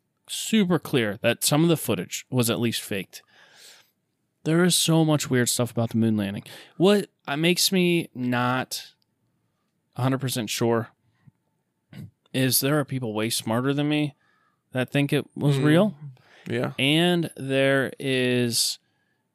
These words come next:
Speaker 1: like, the, the, nobody's, like, I feel like a secret that big,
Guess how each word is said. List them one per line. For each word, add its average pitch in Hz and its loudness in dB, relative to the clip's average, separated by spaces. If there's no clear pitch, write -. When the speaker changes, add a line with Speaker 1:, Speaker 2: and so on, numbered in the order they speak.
Speaker 1:
like, 131 -2
the, 139 0
the, 147 2
nobody's, 180 2
like, 147 -4
I 143 -4
feel 233 0
like 220 -2
a 151 -4
secret - 0
that 123 -2
big, 156 0